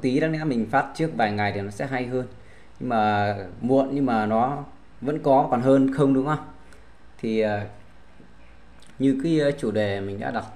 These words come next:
trên like là gì? À, một cái món quà tặng tuyệt vời cho cả vợ và mẹ vợ luôn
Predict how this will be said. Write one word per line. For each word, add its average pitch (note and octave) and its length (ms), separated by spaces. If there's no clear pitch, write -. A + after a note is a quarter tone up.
trên B2+ 120
like B2 280
là G2+ 160
gì? F2+ 140
À, F#2+ 180
một G#2 140
cái C3 80
món C#3 160
quà C3 100
tặng A2 300
tuyệt B2 180
vời A#2 360
cho A2+ 180
cả E2 320
vợ B2 200
và G2 240
mẹ A2 120
vợ A2+ 320
luôn D3 200